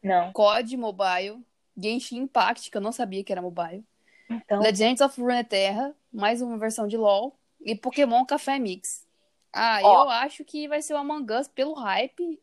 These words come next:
Speaker 2: não,
Speaker 1: É.
Speaker 2: não sendo o melhor jogo, porque eu acho que diz aqui nenhum é o melhor. Mas
Speaker 1: Uhum.
Speaker 2: acho que pelo hype e pela fama vai ser Among Us.
Speaker 1: Pelo
Speaker 2: Já
Speaker 1: hype
Speaker 2: que é
Speaker 1: e
Speaker 2: a
Speaker 1: pela
Speaker 2: gente que
Speaker 1: fama
Speaker 2: vota,
Speaker 1: vai ser
Speaker 2: né?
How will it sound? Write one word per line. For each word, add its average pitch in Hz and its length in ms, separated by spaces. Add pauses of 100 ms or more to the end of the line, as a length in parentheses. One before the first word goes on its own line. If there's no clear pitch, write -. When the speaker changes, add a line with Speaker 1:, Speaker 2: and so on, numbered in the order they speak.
Speaker 2:
não, 285 280 (300)
Speaker 1:
É. 208 220
Speaker 2:
não 294 120
sendo 311 280
o 294 60 (200)
melhor 262 460
jogo, 190 320
porque 220 240
eu 247 40
acho 254 120
que 240 80
diz 285 160
aqui 277 200
nenhum 339 240
é 320 80
o 320 60
melhor. 196 480 (680)
Mas 208 240
Speaker 1:
Uhum. 233 80
Speaker 2:
acho 277 80
que - 80
pelo 277 260
hype 247 460 (200)
e 262 40
pela 254 280
fama 220 360
vai 262 120
ser 302 120
Among 294 320
Us. 190 340 (480)
Speaker 1:
Pelo 208 180
Speaker 2:
Já 214 100
Speaker 1:
hype 220 100
Speaker 2:
que 247 60
é - 20
Speaker 1:
e - 20
Speaker 2:
a - 20
Speaker 1:
pela 240 200
Speaker 2:
gente 277 120
que - 100
Speaker 1:
fama 196 60
Speaker 2:
vota, 214 220
Speaker 1:
vai 214 80
ser 240 140
Speaker 2:
né? - 0